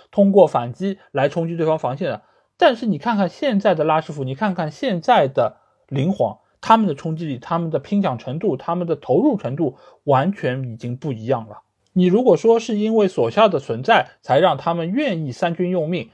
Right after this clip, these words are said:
那我觉得可能索夏还是有一点点作用。但是如果说从战术打法上面以及对于球员的使用方面，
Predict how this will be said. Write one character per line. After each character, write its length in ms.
那 160
我 80
觉 140
得 100
可 240
能 300
索 180
夏 160
还 140
是 80
有 180
一 40
点 160
点 100
作 160
用。 140
但 140
是 80
如 240
果 200
说 280
从 280
战 200
术 100
打 220
法 120
上 200
面 160
以 100
及 120
对 180
于 120
球 180
员 80
的 80
使 180
用 180
方 180
面， 180